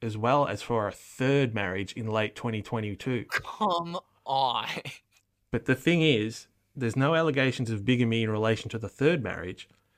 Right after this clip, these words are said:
Speaker 1: as the man was divorced from his first wife by that stage, and police claimed the second marriage was invalid because he was still married to the first.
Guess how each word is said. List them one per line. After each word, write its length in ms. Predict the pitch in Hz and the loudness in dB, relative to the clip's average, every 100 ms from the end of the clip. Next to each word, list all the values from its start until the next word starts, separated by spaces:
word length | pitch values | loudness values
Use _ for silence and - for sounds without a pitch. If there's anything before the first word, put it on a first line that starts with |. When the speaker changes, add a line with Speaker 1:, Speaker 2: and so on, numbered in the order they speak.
| _ _ _ | _ _ _
Speaker 1:
as 420 | 113 113 113 107 | 0 2 2 -2
the 120 | - 113 | -4 0
man 300 | 117 139 151 | 4 4 6
was 160 | 143 | 4
divorced 480 | 135 104 117 123 - | 2 0 2 2 0
from 140 | 113 | -6
his 180 | 101 95 | -6 -8
first 500 | - 123 135 151 151 | -6 2 4 4 2
wife 320 | 123 107 107 | 4 6 4
by 160 | - 104 | 2 0
that 220 | 110 113 | 2 0
stage, 580 | - 123 107 92 98 - 120 | 0 4 4 4 -2 -6 -4
and 120 | 110 | -4
police 320 | - 123 120 | 0 0 0
claimed 380 | - 135 123 117 | 0 2 2 2
the 80 | 104 | 0
second 300 | 143 139 123 | -2 0 2
marriage 320 | 123 113 113 | 4 4 2
was 180 | 120 107 | 0 0
invalid 540 | 98 139 117 101 101 | 4 6 6 0 -4
because 300 | 127 117 120 | -2 0 -2
he 100 | 113 | -2
was 160 | 110 107 | -2 -4
still 220 | - 131 | 2 2
married 300 | 117 117 113 | 4 4 4
to 80 | 113 | 0
the 100 | 101 | -8
first. 480 | - 143 123 95 - | 0 4 4 2 -10